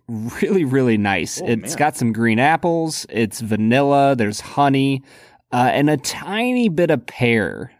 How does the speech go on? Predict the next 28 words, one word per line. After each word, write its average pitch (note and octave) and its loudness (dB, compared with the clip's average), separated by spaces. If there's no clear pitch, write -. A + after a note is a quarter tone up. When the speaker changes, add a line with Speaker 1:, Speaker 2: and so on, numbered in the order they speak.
Speaker 1:
uh, - -10
I'm G2+ -2
picking A2 -2
up. G2+ -4
It's D#3+ 0
a D4+ 2
really D#3 2
nice B2+ 0
malted A2+ 0
whiskey. C#3 -4
Speaker 2:
Mm-hmm. A2+ -14
Speaker 1:
Like, A#2+ 0
like, B2+ -2
you D3+ -2
can D3+ 0
tell D3+ 2
that A2 -2
this A#2+ -2
is A#2 0
not B2+ 2
imitating C#3+ 0
any C3+ 2
other B2 2
American A2 0
whiskey A2 -2
you've G#2+ -2
ever G#2 -4
had. - -10